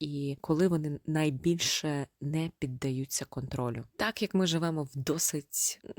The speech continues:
непередбачуваній реальності і використовуємо ресурси нашого організму часом на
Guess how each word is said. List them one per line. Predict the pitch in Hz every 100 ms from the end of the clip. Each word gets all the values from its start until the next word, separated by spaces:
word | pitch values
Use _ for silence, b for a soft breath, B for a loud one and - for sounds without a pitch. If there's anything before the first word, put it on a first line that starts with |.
| 60 -
непередбачуваній | 254 285 302 294 254 160 139 - - 143 147
реальності | 170 302 359 - 320 294 _
і | - 208 202 190
використовуємо | 185 - 185 180 - 185 170 156
ресурси | 151 156 - - - 160
нашого | 156 - 156 143
організму | 156 160 151 156 - 151
часом | - 143 - 143 139 - - -
на | 156 151 147 143 156